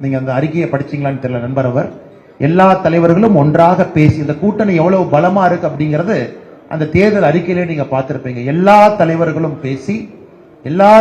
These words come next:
தலைவர்களும் முடிவு செய்து, கடைசியாக எங்களுடைய தேசிய தலைவர் திரு ஜே பி நட்டாஜி அவர்களிடம், உள்துறை அமைச்சர் அமித்ஷாஜி அவர்களிடம் தொலைபேசியில் இன்று காலை பேசி, அதன் பிறகு பாட்டாளி மக்கள் கட்சி நிற்க வேண்டும் என்று ஒரு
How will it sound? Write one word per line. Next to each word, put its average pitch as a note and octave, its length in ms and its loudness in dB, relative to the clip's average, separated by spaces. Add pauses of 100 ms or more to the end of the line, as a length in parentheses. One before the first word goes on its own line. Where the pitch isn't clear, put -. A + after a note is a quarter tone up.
(120)
தலைவர்களும் E3 500 0
முடிவு C#3+ 280 -4 (100)
செய்து, C3 260 -2 (720)
கடைசியாக E3+ 460 -2
எங்களுடைய D#3 320 -2
தேசிய E3 420 -4
தலைவர் C#3 360 -6
திரு C3 200 -6
ஜே D3 100 2
பி D3+ 200 -6
நட்டாஜி C3+ 440 -2
அவர்களிடம், C3 440 -10
உள்துறை D3+ 320 -4
அமைச்சர் C3+ 360 -6
அமித்ஷாஜி D3 520 -6
அவர்களிடம் C3+ 320 -8
தொலைபேசியில் C3+ 840 -8 (100)
இன்று - 160 -16
காலை C3 280 -4
பேசி, C3 420 -8 (960)
அதன் E3 240 0
பிறகு G#3 220 4
பாட்டாளி G3 540 6
மக்கள் E3+ 280 -2
கட்சி D#3+ 220 -10
நிற்க D3 300 -4
வேண்டும் D#3 280 -6
என்று D3+ 200 -6 (220)
ஒரு A3 180 6